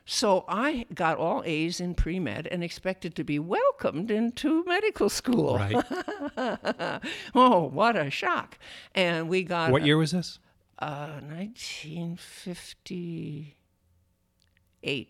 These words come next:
Speaker 1: I'm thinking.
Speaker 2: Late fifties? Okay.
Speaker 1: Yeah, late fifties. Because we, we came in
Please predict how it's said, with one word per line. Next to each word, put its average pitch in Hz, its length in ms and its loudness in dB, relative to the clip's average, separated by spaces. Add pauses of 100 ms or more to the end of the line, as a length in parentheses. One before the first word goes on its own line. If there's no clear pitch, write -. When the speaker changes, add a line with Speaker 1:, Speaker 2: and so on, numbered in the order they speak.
Speaker 1:
I'm 90 120 -8
thinking. - 360 -10
Speaker 2:
Late 107 200 4
fifties? 110 500 -4
Okay. 147 240 -4
Speaker 1:
Yeah, 104 220 -4
late 147 260 -6
fifties. 139 340 -8 (340)
Because 180 380 0
we, 185 240 -6
we 180 140 0
came 233 340 -4
in 220 180 -2